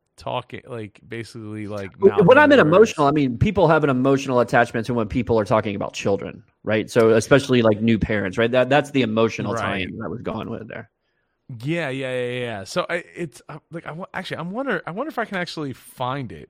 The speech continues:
Speaker 1: Uh, who's the
Speaker 2: Is it on your YouTube
Speaker 1: boss?
Speaker 2: channel?
Speaker 1: It, uh, I think it's on my old YouTube channel. It doesn't have as many views there as it does on Facebook. Facebook has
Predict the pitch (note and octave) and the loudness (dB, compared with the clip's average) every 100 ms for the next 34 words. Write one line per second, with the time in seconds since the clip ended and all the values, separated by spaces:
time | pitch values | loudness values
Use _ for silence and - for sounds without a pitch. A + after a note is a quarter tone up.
0 | - A2+ A2 G#2+ G#2 - G#2 G#2+ C3+ D3 | -14 -10 -8 -6 -8 -14 -20 -16 -14 -12
1 | D#3 D#3+ - - D3 - C3+ C3 A#2 B2+ | -12 -12 -16 -18 -12 0 2 4 4 2
2 | C#3 E3+ F3 F#3 F3+ - _ _ _ _ | 2 0 0 -2 -4 -8 _ _ _ _
3 | D#3 - - D3 D3+ C#3+ C#3+ C#3 - F#3+ | -12 -12 -8 -4 -2 -2 -4 -10 -10 -12
4 | C#4+ D4+ A3+ C3 - _ G2 C#3 D#3 B2+ | -10 -10 -8 -8 -10 _ -10 -8 -8 -8
5 | A2+ - A2 G2 A2+ D2+ C#2 - - - | -12 -10 -14 -12 -14 -16 -18 -20 -20 -16
6 | C#3+ G3+ G#3+ A#3 G#3+ G3 F3+ D#3 D3+ B2 | -8 -6 -4 -4 -4 -4 -6 -6 -8 -6
7 | C#3 B2 A2 B2 A2+ G#2 A#2 G#2 - - | -6 -6 -8 -10 -10 -12 -12 -12 -14 -20
8 | _ B2+ C3 B2 A2+ G2+ F2 | _ -10 -10 -12 -12 -12 -14